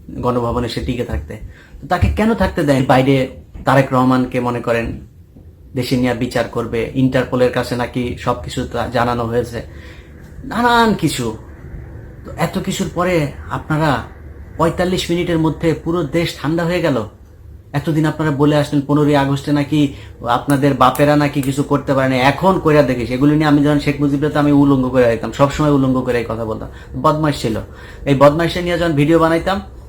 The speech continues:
তখন বলতো যে, "আমার বাপেরা পারে নাই, তুই এবার দেশে, তুই আমার, তো-, তোদের মায়ের সাথে তোদের, মানে, সাঙ্গা হয়ে তারপরে তোদের বাপ হয়েছে।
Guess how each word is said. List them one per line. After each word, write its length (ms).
তখন 220
বলতো 280
যে, 160
"আমার 220
বাপেরা 400
পারে 220
নাই, 200
তুই 200
এবার 200
দেশে, 220
তুই 400
আমার, 240
তো-, 220
তোদের 260
মায়ের 220
সাথে 240
তোদের, 560
মানে, 200
সাঙ্গা 360
হয়ে 160
তারপরে 320
তোদের 260
বাপ 300
হয়েছে। 320